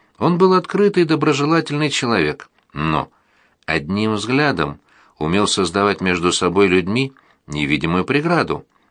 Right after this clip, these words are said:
держал дистанцию, и она не позволяла лезть к нему с какими-то фривольными вопросами или предложениями. Что вы хотите, детдомовская закалка,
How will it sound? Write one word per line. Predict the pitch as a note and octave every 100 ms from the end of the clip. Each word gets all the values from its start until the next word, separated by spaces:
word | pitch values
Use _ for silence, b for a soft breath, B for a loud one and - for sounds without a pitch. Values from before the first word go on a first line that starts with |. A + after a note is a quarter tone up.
| _
держал | - D#2 F2 F2+
дистанцию, | F#2 A#2 - F3 C#3+ D#2+ C#2+ - b b b b b b -
и | C#3+
она | D#3 D3+
не | C3+ A2
позволяла | A2+ G2+ A#2 A2+ G#2 G2
лезть | F#2+ C#3 -
к | -
нему | F#2+ F2 D2+ b b b
с | -
какими-то | - G2+ A2+ G2+ G2
фривольными | - G2 F#2+ F2+ F2
вопросами | F#2 F2+ F#2+ B2+ G2+ G#2 F2+
или | D#2
предложениями. | - D#2+ E2+ D#2+ D#2 B2+ B2 A#2 A2 G#2+ _ _ _ _
Что | - G#2+
вы | D#2+
хотите, | E2 D2+ D2 D2 - b b b
детдомовская | - - A2 A2 D#3 D#3+ - D#3+ C#3+
закалка, | D#3 D#3 F3 E3+ - D2